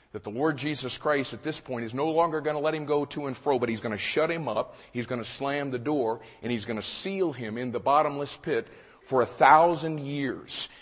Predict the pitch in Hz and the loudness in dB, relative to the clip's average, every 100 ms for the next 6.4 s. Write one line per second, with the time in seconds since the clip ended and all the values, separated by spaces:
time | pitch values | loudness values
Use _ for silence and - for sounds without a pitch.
0 | - - 120 104 127 202 233 214 190 202 | -20 -6 -4 0 6 8 8 6 2 4
1 | 196 185 185 151 147 143 175 175 160 139 | 4 4 2 -2 -4 -2 -2 -2 -2 2
2 | 151 151 143 147 139 156 139 147 143 131 | 4 6 6 4 4 -2 -2 -2 -2 -2
3 | 151 - 101 101 107 - 160 165 165 165 | -4 -4 -4 -4 -2 0 2 2 -4 -10
4 | 165 - - - _ - 113 104 135 160 | -12 -16 -20 -20 _ -8 -8 0 2 2
5 | 143 147 143 143 135 - - 110 107 127 | 2 2 0 -2 -10 -18 -8 -6 -4 -2
6 | 143 107 107 101 | -2 -2 -6 -10